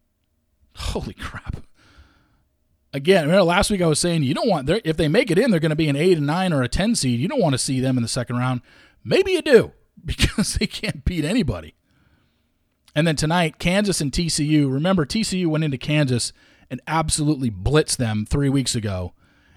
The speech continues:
And then they went on a losing streak because they lost their best scorer, Mike Miles, and their center, um,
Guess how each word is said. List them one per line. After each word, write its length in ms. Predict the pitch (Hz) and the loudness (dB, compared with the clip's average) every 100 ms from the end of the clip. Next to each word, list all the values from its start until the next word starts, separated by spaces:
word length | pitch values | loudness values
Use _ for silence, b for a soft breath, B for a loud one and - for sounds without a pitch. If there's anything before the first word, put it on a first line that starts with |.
| b | b
And 100 | 131 | 0
then 80 | 139 | 2
they 80 | 139 | 4
went 180 | 143 143 | 4 4
on 100 | 135 | 4
a 40 | |
losing 320 | 196 233 190 | 4 4 2
streak 300 | - 185 175 | 2 2 2
because 180 | 143 131 | 0 -2
they 140 | 127 | -2
lost 260 | 127 135 - | -2 -4 -4
their 100 | 127 | -4
best 220 | 123 113 | -4 -6
scorer, 340 | - 185 180 160 | -4 0 4 4
Mike 220 | 143 123 | 2 -2
Miles, 540 | 143 139 139 139 - _ 147 | -2 0 0 -2 -6 _ -4
and 520 | 147 151 147 135 123 b b b | 0 2 2 0 -6 b b b
their 80 | 123 | -4
center, 580 | - 180 175 170 139 - - | 0 2 4 2 0 -6 -12
um, 580 | 127 127 123 120 113 | -6 -4 0 2 0